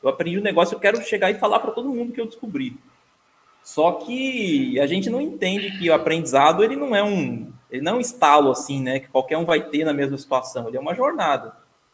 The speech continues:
E ela pode, assim, chegar num, ela pode,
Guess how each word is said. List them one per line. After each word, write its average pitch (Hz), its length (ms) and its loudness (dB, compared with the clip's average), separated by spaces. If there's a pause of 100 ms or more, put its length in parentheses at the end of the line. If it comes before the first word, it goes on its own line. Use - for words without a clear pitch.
(200)
E - 60 -6
ela 120 100 0
pode, 135 300 2
assim, 143 420 -4 (280)
chegar 131 460 2
num, 143 540 -2
ela 113 160 -4
pode, 123 600 -2